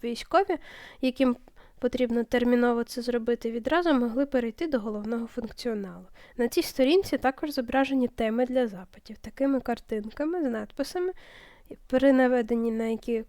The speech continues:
курсору миші можемо побачити таке невеличке збільшення.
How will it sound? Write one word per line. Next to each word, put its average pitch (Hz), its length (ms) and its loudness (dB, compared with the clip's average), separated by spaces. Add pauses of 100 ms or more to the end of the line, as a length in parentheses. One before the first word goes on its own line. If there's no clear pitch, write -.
курсору 214 500 -10
миші 302 400 -2 (220)
можемо 269 420 0
побачити 247 640 -6 (1200)
таке 247 340 -2
невеличке 233 520 -2
збільшення. 226 720 -14